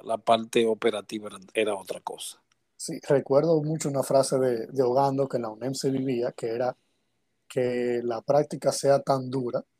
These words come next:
Speaker 2: que la realidad no te sepa nada.
Speaker 1: Mm, eh, siempre se dijo todo el tiempo esa parte, siempre se dijo, siempre se. ¿Quién era el director de la unem en ese entonces?
Speaker 2: Cuando yo entro, el director de la unem era Julio de Peña.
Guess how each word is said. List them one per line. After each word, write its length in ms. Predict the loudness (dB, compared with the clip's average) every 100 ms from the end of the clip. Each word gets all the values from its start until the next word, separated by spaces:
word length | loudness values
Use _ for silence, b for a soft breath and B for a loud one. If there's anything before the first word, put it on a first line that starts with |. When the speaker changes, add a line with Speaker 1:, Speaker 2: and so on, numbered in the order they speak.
| _ _
Speaker 2:
que 120 | -2
la 120 | -2
realidad 440 | -2 -8 -4 -4 -2
no 180 | -6
te 140 | -4 -4
sepa 360 | -4 -6 -8
nada. 320 | -4 -4 -4 -8 _ -20 _ _ _ _ _ _ _ b b b b b b b -20 -8
Speaker 1:
Mm, 340 | -4 0 0 0
eh, 100 | 2
siempre 460 | 4 6 6 6 4
se 180 | 6 6
dijo 240 | 6 4
todo 220 | 4 4
el 80 | 4
tiempo 320 | 2 0 0
esa 180 | -4 -6
parte, 440 | -10 -12 -12 -10 -4
siempre 500 | -2 -2 -2 -2 -6
se 200 | -6 -10
dijo, 300 | -10 -16 -16
siempre 420 | -8 -2 -2 -2 -4
se. 180 | -4 -8 B B B _
¿Quién 300 | 6 6 8
era 420 | 8 8 8 6
el 120 | 4
director 640 | 4 4 4 0 4 6 6
de 120 | 4
la 100 | 2
unem 360 | 2 0 0 0
en 100 | -2
ese 180 | -4 -6
entonces? 800 | -8 -10 -14 -14 -18 -18 -18 _ _ _ _ _ _ _ _ _ _ _ _
Speaker 2:
Cuando 380 | 0 0 0 0
yo 240 | 2 2
entro, 320 | 2 -2 -2
el 60 | -2
director 320 | -2 -2 -2
de 60 | 0
la 60 | 0
unem 240 | 0 -2
era 140 | 0 0
Julio 340 | 0 -2 0
de 120 | 0 -2
Peña. 240 | -6